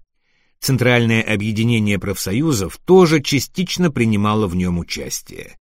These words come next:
Оно выступало в качестве гаранта того, что шведская модель станет способствовать развитию рабочих движений этих стран. С формальной точки зрения проект поддержки был основан на принципе «научись помогать себе сам»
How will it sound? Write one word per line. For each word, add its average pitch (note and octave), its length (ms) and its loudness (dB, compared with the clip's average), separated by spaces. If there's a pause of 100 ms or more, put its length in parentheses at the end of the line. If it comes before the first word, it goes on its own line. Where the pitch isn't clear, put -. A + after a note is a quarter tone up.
(220)
Оно A#2 320 2
выступало C3+ 560 2
в - 80 -8
качестве A#2+ 500 -2
гаранта A2+ 540 0
того, E3 320 2
что E3 240 2
шведская E3 560 0
модель F3+ 480 2 (320)
станет G#3 400 0
способствовать F3+ 720 0
развитию D3 580 0
рабочих A#2+ 480 2
движений G2+ 720 0
этих F#2+ 460 -6
стран. D2 600 -10 (420)
С - 120 -10
формальной A2 560 0
точки G#2 280 -4
зрения C#3 460 0
проект A#2 320 -2
поддержки A#2+ 520 -2
был A#2 200 -2
основан C#3 460 -2
на A#2+ 100 0
принципе C#3+ 600 -2 (280)
«научись D3+ 680 2
помогать B2+ 520 2
себе F3+ 300 -2
сам» - 480 -4